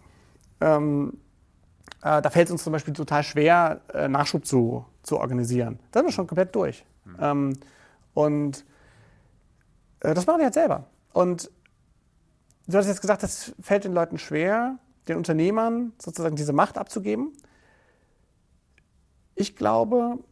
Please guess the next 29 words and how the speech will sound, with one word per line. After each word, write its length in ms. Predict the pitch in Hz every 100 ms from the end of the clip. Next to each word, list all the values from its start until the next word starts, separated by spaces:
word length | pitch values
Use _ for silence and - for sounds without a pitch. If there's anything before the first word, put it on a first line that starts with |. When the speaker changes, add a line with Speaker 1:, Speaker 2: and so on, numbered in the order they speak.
| _ _ _ _ _ -
Speaker 1:
dass 260 | - 175 -
du 100 | 180
nur 300 | 175 185 208
einen 220 | 196 170
Weg 160 | 185
finden 320 | - 208 202 196
musst, 400 | 214 226 - - _ _ _ _ _ -
das 260 | 151 - 156 - _ _ _ _ -
in 160 | 160
einem 280 | 180 165 165
für 140 | - 156
dich 220 | 214 -
überschaubar 580 | 180 165 - 190 196 175
großen 380 | 175 175 -
Risikum, 760 | 147 190 202 - 202 196 196 185 _
äh, 60 | 185
Risiko, 720 | 160 196 220 196 190 190 - -
äh, 440 | - 80 80 -
experimentell 520 | - - 165 156 185
auszuprobieren. 540 | 262 - 143 139 139 147 -
Also 180 | - 151
wenn 160 | 180 202
du 320 | 202 196 190 - - _ _
hingehst 560 | - 214 233 254 262 -
und 80 | 185
sagst, 240 | 196 -
Okay, 440 | 196 220 254 277 - - _ _ _ _ -
ich, 420 | - - - - _ _ _ _ _ _ _ _ _ _
äh, 60 | -